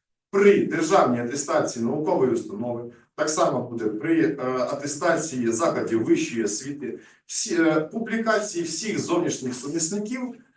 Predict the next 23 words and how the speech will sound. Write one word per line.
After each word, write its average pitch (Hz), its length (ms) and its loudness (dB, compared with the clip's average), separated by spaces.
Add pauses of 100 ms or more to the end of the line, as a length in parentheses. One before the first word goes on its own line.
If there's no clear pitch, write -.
(340)
в, 156 380 6
які, 175 300 2
е, 147 840 4 (1000)
працюють - 380 -6
на - 120 0
півставки, 202 760 -4
на - 200 -4
нуль 233 180 0
двадцять 190 320 0
п'ять 165 160 -2
ставки, 135 420 -4
на - 180 0
ставку, 202 400 4
але 127 100 0
вони 117 220 0
зовнішні, 180 640 -6 (280)
вони 147 420 -2
не 190 220 4
враховуються. - 640 -4 (300)
Тому 247 240 2
ми 196 200 4
можемо 170 420 -2
одразу - 320 0